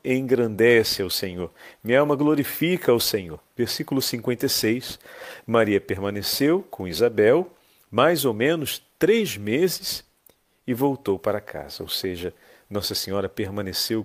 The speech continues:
cuidando, servindo na caridade de Santa Isabel até o nascimento e provavelmente a circuncisão de São João Batista. Na continuidade do texto, amanhã ouviremos o nascimento de João Batista e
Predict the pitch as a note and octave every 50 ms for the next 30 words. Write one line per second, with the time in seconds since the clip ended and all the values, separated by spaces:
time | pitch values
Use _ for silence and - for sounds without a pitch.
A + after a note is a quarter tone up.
0 | - - - A#2 G2+ F#2+ G#2 G2+ G#2 G#2+ G#2 G2 F2 - - - - B2 G#2+ F2+
1 | F#2 F#2 A2+ B2+ B2+ A2+ F#2+ F#2 E2+ F2+ - - G#2+ G#2 F2+ E2 G2 G#2+ A2 G#2+
2 | G2 G2 - - - A#2+ A2+ - A2 F#2 F2 E2 D#2 F2+ A2+ C3 B2 - - -
3 | - - - - - - - - - G#2 G#2 - - D3+ D#3+ E3 C#3+ B2+ B2 A#2
4 | - - - F#2+ F#2+ A2+ D3 G3 G3 - - - - G#2 F#2 F#2 F#2 F2+ F2 F2+
5 | A#2+ D3+ D#3+ - A2+ - - - - E3 D3 - - D3+ D3 - - - G#2 F2
6 | - G2 G2+ G#2+ A#2+ B2 _ _ _ _ _ - _ _ _ - A2 G#2 A2+ A2
7 | - - - - - - A#2 A2+ A#2 A#2 A2 G#2+ G#2 G#2 G#2+ G#2 G2+ G2 G2+ G#2+
8 | G2+ - - - F#2 - - - - - - - C#3+ - - F#3 F3+ - - F3
9 | F3 E3+ D3 C3 F#3+ A3 A3+ F#3 D#3+ C3 A#2 - _ - A2+ A2+ A2 - - -
10 | - D#3+ E3+ - _ _ _ _ _ _ _ _ _ _ _ _ _ _ _ _
11 | - E2+ D#2+ D#2+ E2+ F#2+ A#2 B2 A2 F2 F2+ F2 - F2+ G2+ B2 C3+ C3 A#2+ -
12 | - D3 A#2+ A#2 B2 A2+ - - A#2+ A2+ A#2+ C3 C3 A#2+ - G#2+ G2 G2+ F2+ F2+
13 | G2+ G2 G2 F#2+ G2 - - - B2+ B2+ - - - - A2 G2+ - _ _ _
14 | _ _ _ _ _ _ _ _ _ _ - D#3 F3+ A3 A#3